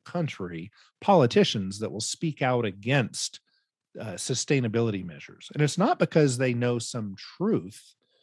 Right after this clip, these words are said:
They just are following their orders, their marching orders, non-binding marching orders, a-, a-, and they're, they're, they're not able to make those little tiny decisions themselves. They're not interested in the, the negative consequences that could come about if they stood up and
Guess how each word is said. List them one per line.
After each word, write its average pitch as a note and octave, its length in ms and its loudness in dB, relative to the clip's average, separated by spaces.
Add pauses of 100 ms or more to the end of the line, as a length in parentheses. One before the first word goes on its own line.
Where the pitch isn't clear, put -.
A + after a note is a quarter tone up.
(520)
They D3 200 4
just G#3+ 380 2
are B2 260 4 (1040)
following C#3 500 2
their G#2+ 140 -2
orders, B2 520 -2
their G#2 120 -8
marching B2+ 460 -6
orders, F#2+ 340 -8
non-binding C#3 800 0 (120)
marching A2+ 420 -2
orders, E2+ 420 -8 (520)
a-, - 60 -2
a-, C3 380 0
and B2 160 2
they're, A#2 340 4 (240)
they're, D3+ 180 2
they're F#3 180 2
not G#3+ 180 4
able D#3 180 4
to C#3 60 2
make B2+ 160 -2
those A#2 200 -4
little A2+ 100 -4
tiny A#2+ 260 -4
decisions G2+ 520 -6
themselves. F#2+ 440 -2
They're B2+ 100 -4
not C3+ 260 0
interested C3 400 -6
in G2 120 -4
the, F#2 180 -6 (420)
the A2 80 0
negative A2+ 500 0
consequences G#2 720 -4
that E2 140 -10
could C3 180 -2
come A#2 160 -2
about G#2+ 320 2
if F2 140 -8
they F#2+ 140 -4
stood A#2+ 300 -4
up A2 200 -4
and G2 160 -6